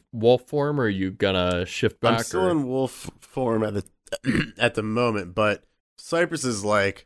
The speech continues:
Speaker 2: on his way out, so I'm gonna, like, I'm gonna give him a little wolf nose nudge, you know, like, "Hey, get up the stairs, baby.
Speaker 1: <laughs>
Speaker 2: You did the thing. Like, let's get inside."
Speaker 1: Well, as you do that, the
Speaker 2: <clears throat>
Speaker 1: large man says, "Look,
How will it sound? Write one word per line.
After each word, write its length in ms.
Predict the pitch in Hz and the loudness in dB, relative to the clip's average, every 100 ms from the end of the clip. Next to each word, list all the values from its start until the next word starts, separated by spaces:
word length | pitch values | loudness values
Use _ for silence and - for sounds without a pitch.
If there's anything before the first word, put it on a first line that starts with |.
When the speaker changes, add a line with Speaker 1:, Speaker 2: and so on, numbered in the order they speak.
| - | -4
Speaker 2:
on 200 | 113 113 | 0 2
his 180 | 101 95 | 2 0
way 240 | 98 95 | -2 0
out, 300 | 110 104 92 | 0 0 -2
so 80 | 110 | -4
I'm 80 | 127 | 0
gonna, 160 | 120 | 0
like, 320 | 101 95 90 - | 0 0 -2 -4
I'm 80 | |
gonna 100 | 131 110 | -2 2
give 120 | 104 | 2
him 60 | |
a 40 | 98 | 2
little 240 | 101 95 | 2 0
wolf 380 | 95 113 110 - | 2 2 2 0
nose 360 | 107 110 127 107 | -2 0 0 -2
nudge, 320 | 82 90 - | -8 -8 -4
you 40 | |
know, 140 | 101 127 | 2 2
like, 200 | 101 92 _ | 2 -6 _
"Hey, 120 | - 170 | -6 -2
get 120 | 208 | -2
up 120 | - | -2
the 60 | - | -4
stairs, 320 | - 202 107 | 0 0 -2
baby. 320 | - 107 143 - | 0 0 0 -2
Speaker 1:
<laughs> 200 | 143 - | -4 0
Speaker 2:
You 60 | 220 - - 226 180 151 147 117 | -2 -2 0 2 2 0 -2 -4
did 120 | - | -4
the 80 | 135 | -4
thing. 280 | - 104 156 _ _ - | -2 -2 -2 _ _ -8
Like, 180 | 156 185 | -4 0
let's 140 | 185 | -2
get 160 | - 170 | 0 -2
inside." 380 | 165 208 135 - - | 0 -2 -4 -10 -6
Speaker 1:
Well, 180 | 151 139 | 0 0
as 220 | 139 139 | 0 -4
you 60 | 135 | -2
do 200 | 139 131 | 0 2
that, 240 | 120 101 | 0 0
the 280 | 127 123 117 | 0 0 -2
Speaker 2:
<clears throat> 60 | |
Speaker 1:
large 320 | 123 135 131 110 | 0 0 0 -2
man 200 | 120 113 | -4 0
says, 240 | 113 107 | 0 0
"Look, 600 | 131 160 - - - - | 2 2 0 -10 -12 -16